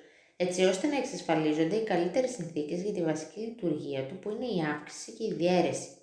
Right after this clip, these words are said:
Τα κύτταρα ενός πολυκύτταρου οργανισμού, σε αντίθεση με τα κύτταρα που ανήκουν σε ένα βακτηριακό στέλεχος και είναι πανομοιότυπα μεταξύ τους,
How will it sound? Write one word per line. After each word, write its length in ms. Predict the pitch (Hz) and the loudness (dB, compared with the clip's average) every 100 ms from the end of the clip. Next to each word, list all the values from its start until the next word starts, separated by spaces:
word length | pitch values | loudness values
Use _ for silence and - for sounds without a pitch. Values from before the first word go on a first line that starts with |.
| _ _ _ _ _ - _ _ _ _ - _ | _ _ _ _ _ -20 _ _ _ _ -20 _
Τα 120 | - | 2
κύτταρα 460 | 185 - 190 277 269 | 2 4 2 4 6
ενός 300 | 190 175 - | 6 4 2
πολυκύτταρου 600 | 254 208 - 190 240 226 | 2 2 0 2 4 6
οργανισμού, 600 | 190 170 165 156 196 185 | 4 4 0 0 2 2
σε 180 | - 175 | 2 2
αντίθεση 640 | 160 160 226 254 180 - | 4 4 4 2 -2 -2
με 100 | 165 | 0
τα 80 | 156 | 0
κύτταρα 360 | 151 180 233 202 | 0 2 4 4
που 100 | 165 | 2
ανήκουν 380 | 156 185 185 | 2 2 0
σε 100 | 185 | 0
ένα 140 | 190 202 | 0 2
βακτηριακό 580 | 196 - 156 147 143 180 | -2 -2 0 0 0 -2
στέλεχος 680 | - 175 151 147 - 170 | 0 2 2 2 0 -2
και 100 | - | 0
είναι 120 | 175 | 0
πανομοιότυπα 600 | 190 208 160 151 151 156 196 | 2 0 2 2 0 0 -2
μεταξύ 560 | 180 147 143 - 135 170 | -2 -2 -8 -8 -6 -4
τους, 240 | 226 | -4